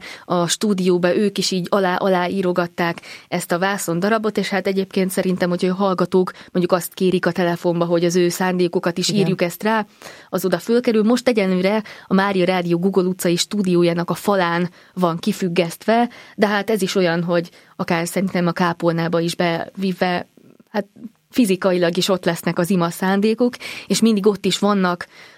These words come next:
Speaker 1: azzal, hogy ugye például a kis cetlikre is ráírják a szándékokat, tehát szerintem mindenképpen érdemes így is bekapcsolódni a rádió életébe.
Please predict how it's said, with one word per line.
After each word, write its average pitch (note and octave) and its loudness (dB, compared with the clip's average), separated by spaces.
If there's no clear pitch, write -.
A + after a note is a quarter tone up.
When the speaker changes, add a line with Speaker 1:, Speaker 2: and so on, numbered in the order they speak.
Speaker 1:
azzal, F#3 0
hogy F3+ -2
ugye F3+ 0
például F3 0
a F3 2
kis - -4
cetlikre F3+ -2
is F3 0
ráírják F3 0
a F3+ -4
szándékokat, A3 0
tehát G#3+ 2
szerintem A3+ 2
mindenképpen F3 2
érdemes F3+ 2
így G3 0
is E3+ 0
bekapcsolódni F3+ 0
a E3+ 2
rádió E3+ 0
életébe. G#3 2